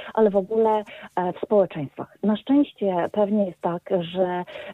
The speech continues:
e, nie jest to nagłaśniane, to wszystko, e, to całe to weto polskie nie jest nagłaśniane pewnie w telewizjach i, i taki obywatel innego państwa to pewnie w ogóle nie wie, co się dzieje, e, i po prostu dla, e,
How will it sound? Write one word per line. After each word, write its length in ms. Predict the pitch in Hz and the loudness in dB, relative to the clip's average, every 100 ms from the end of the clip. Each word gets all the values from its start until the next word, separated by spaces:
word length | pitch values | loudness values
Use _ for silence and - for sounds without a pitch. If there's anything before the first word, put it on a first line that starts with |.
| - | -6
e, 680 | 180 180 180 185 180 185 185 | -2 0 0 2 2 2 4
nie 200 | 226 247 | 6 6
jest 200 | 220 - | 4 0
to 80 | 208 | 0
nagłaśniane, 1120 | 202 190 180 - 175 170 160 151 151 143 147 | 2 2 0 -4 -4 -4 -4 -6 -6 -6 -6
to 100 | 170 | -6
wszystko, 500 | - 185 - - - - _ - | -6 -8 -6 -6 -6 -8 _ -4
e, 200 | 156 151 | -2 -2
to 180 | - 170 | -4 0
całe 280 | 190 180 | 2 2
to 100 | 160 | 0
weto 280 | 156 175 165 | 0 0 -2
polskie 480 | 151 156 151 - 180 - - - | 2 2 2 0 -4 -4 -10 2
nie 180 | 190 180 | 2 2
jest 140 | - | 0
nagłaśniane 540 | 180 160 160 175 165 | 2 2 2 0 -2
pewnie 280 | 135 143 147 | 0 0 -2
w 60 | 139 | 0
telewizjach 560 | 151 151 151 160 170 - - 214 | 0 2 2 0 -2 -4 -12 -2
i, 260 | 196 190 190 | 4 6 6
i 200 | 202 190 | 6 4
taki 240 | - 175 - | 2 -2 2
obywatel 760 | 190 180 175 180 - 170 165 - - - 185 - | 2 2 0 0 0 4 4 2 -10 -6 -2 4
innego 560 | 208 196 180 165 175 | 4 6 2 0 -2
państwa 640 | 165 180 170 175 - 180 180 | 0 0 0 -2 -2 0 0
to 120 | 175 | -2
pewnie 280 | 180 170 170 | -2 -2 0
w 60 | |
ogóle 220 | 165 180 | 2 4
nie 160 | 180 196 | 4 2
wie, 100 | 180 | 2
co 140 | - | -2
się 140 | 160 160 | -6 -4
dzieje, 440 | 180 165 165 180 - - - - | 0 4 4 2 -2 -12 -6 0
e, 200 | 170 175 | 2 2
i 300 | 190 185 190 | 2 2 2
po 120 | 170 | -2
prostu 420 | 180 190 - 185 | -4 -6 -2 -4
dla, 520 | 165 175 170 170 165 170 - | 0 2 2 2 0 -2 -2
e, 640 | 170 160 160 160 160 160 | -4 -2 -2 -2 -2 -2